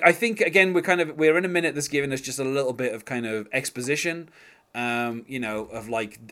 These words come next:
th-, the, the, the link has been successful, you know, the, the list that Mark, you know, kind of manipulated his way into getting has, has been successful, and it's finally got to some kind of influential people. Um,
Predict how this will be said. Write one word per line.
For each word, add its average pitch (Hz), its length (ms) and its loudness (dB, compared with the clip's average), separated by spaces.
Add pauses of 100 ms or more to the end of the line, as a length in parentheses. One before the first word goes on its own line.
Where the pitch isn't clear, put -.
th-, - 440 -16
the, 127 160 -6
the, 123 200 0
the 131 80 0
link 156 340 6
has 135 160 -2
been 131 180 -2
successful, 101 600 -8
you 104 80 -8
know, 92 160 -12
the, 101 240 -10
the 113 100 -6
list 139 320 -2
that 117 180 -10
Mark, 113 400 -8 (120)
you 127 140 -6
know, 95 160 -10
kind 104 280 -10
of 95 240 -12 (440)
manipulated 123 680 -2
his 110 160 -4
way 110 180 -4
into 104 140 -6
getting 98 480 -6
has, 101 680 -8
has 110 120 -12
been 113 160 -4
successful, 110 560 -6
and 104 80 -6
it's 98 140 -10
finally 110 380 -8
got 101 200 -6
to 113 120 -12
some 101 300 -8 (200)
kind 107 160 -10
of 101 80 -14
influential 107 580 -8
people. 98 420 -10 (440)
Um, 98 320 -12